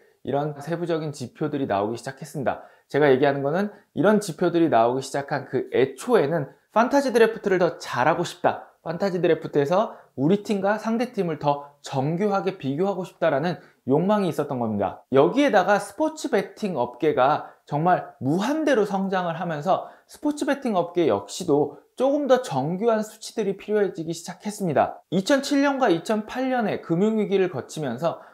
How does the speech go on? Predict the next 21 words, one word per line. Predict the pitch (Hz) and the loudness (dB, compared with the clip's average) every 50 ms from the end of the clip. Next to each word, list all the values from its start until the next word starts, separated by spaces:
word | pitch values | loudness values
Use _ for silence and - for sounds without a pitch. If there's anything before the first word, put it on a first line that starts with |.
| _ - | _ -2
많은 | 120 117 131 156 180 214 226 226 214 | 0 2 2 2 2 2 0 0 0
도시들이 | - 156 147 147 - 170 165 180 175 180 180 180 180 - - | 0 -2 -4 -4 -4 -2 -2 0 0 0 -2 -4 -6 -12 -6
어려움을 | - - 117 127 151 165 175 175 170 147 | 0 2 4 4 4 4 2 0 -2 -4
겪었지만 | - 117 101 - 139 139 - - 110 127 151 151 - - - - _ _ _ - | -6 -8 -6 -4 -4 -4 -4 -4 0 2 2 2 0 -2 -10 -20 _ _ _ 2
라스베가스는 | 139 160 165 - 262 220 254 247 247 240 - 247 226 226 | 2 2 2 2 2 2 4 4 2 0 -2 -2 -2 0
이천십 | 196 165 156 - 220 208 202 - 214 226 | 0 -2 -2 -2 -4 -4 -2 -2 -4 -2
년대 | 233 220 202 208 208 202 | -2 0 2 0 0 0
초반에도 | - - 262 285 277 247 226 175 156 202 185 - - - - _ _ - | -4 -6 -2 -2 0 0 0 2 4 4 4 4 2 -6 -18 _ _ -2
유일하게 | 151 202 226 254 254 254 247 233 226 226 | 0 2 2 2 2 2 2 0 -2 -4
팽창하는 | - 254 254 262 254 - 254 269 262 247 226 214 | -4 -8 -8 -8 -8 -8 -8 -6 -4 -4 -2 -2
도시라는 | 190 190 185 185 185 180 170 170 170 147 | -2 -2 -2 -2 -2 -2 -2 -2 -4 -2
별명을 | 135 113 117 131 143 147 147 143 | -2 -2 -2 -2 -2 -4 -6 -6
가졌는데요. | 120 113 104 117 123 120 110 107 131 156 151 - - - - _ _ - | -6 -4 -4 -2 -2 -2 0 0 2 2 2 0 -2 -12 -20 _ _ -4
이 | 180 202 | -2 0
별명을 | 202 180 165 175 196 233 233 226 190 | 2 4 4 4 4 2 2 2 2
얻게 | 151 147 - 180 180 | 0 0 0 -2 -2
된 | 190 180 156 127 | 0 -2 -2 -2
이면에는 | 127 135 156 156 147 131 143 190 180 139 - - _ _ _ - | -2 -2 -2 -2 -2 -2 -2 -4 -4 -6 -8 -14 _ _ _ -10
계속해서 | - 180 202 208 285 285 285 - 262 254 262 240 - | -6 -4 -4 -2 -2 -4 -4 -4 -8 -8 -8 -8 -8
발전하는 | - 143 123 120 - - 196 185 165 143 139 156 147 - - _ _ _ | -6 -6 -6 -4 -2 -2 0 0 0 0 -2 -2 -4 -8 -12 _ _ _
스포츠 | - - - - 277 269 277 - - - | -20 -12 -6 -4 -4 -4 -4 -10 -18 -18